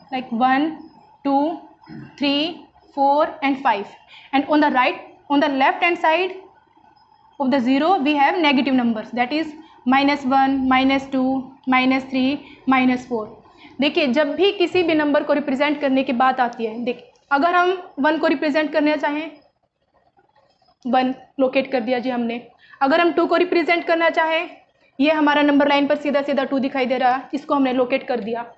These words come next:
ठीक है। अगर वन बाई टू कोई भी rational number है P by Q की form में, उसको locate करना चाहें,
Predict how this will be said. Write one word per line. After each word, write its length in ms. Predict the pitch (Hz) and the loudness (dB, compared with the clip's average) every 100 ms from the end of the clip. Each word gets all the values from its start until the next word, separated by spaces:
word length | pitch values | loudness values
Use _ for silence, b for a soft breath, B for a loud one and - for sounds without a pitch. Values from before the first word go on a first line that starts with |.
| _ - | _ -16
ठीक 100 | 320 | -16
है। 60 | B B B B | B B B B
अगर 260 | 302 285 370 | -2 2 0
वन 260 | 294 349 349 | 2 2 2
बाई 160 | 339 339 | 2 2
टू 180 | 339 320 226 - - _ _ _ _ _ _ _ _ _ _ _ _ _ _ | 0 0 -4 -12 -20 _ _ _ _ _ _ _ _ _ _ _ _ _ _
कोई 200 | 294 302 | 2 2
भी 80 | 339 | 2
rational 340 | 330 294 302 294 | 0 0 -2 0
number 280 | 269 254 | 2 0
है 140 | 254 226 - - | 0 -4 -4 -6
P 100 | 285 | -2
by 180 | 277 285 | 0 0
Q 160 | 294 269 | 0 -2
की 120 | 302 | -6
form 260 | - 254 | -4 0
में, 200 | 262 294 | 0 -2
उसको 260 | 294 277 311 | -8 -6 -2
locate 340 | 294 294 285 | 0 0 -2
करना 240 | 285 277 269 | 0 2 2
चाहें, 400 | 269 254 262 311 | 0 0 -2 -6